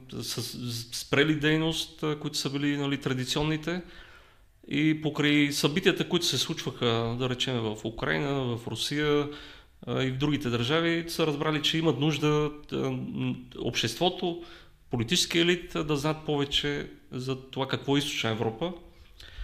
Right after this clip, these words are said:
какви процеси движат, а, този регион, а, какво се случва изобщо там. И,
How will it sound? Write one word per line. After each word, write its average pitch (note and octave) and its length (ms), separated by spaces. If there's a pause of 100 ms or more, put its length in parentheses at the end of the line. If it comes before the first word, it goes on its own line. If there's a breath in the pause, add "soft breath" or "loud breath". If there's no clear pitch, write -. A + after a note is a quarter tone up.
(200 loud breath)
какви B2+ 320
процеси B2 500
движат, A2+ 520
а, A#2 240
този A#2 260
регион, C#3+ 500 (280)
а, A#2+ 280
какво B2 260
се - 120
случва - 280
изобщо C3 320
там. E3 160 (960 loud breath)
И, D3+ 600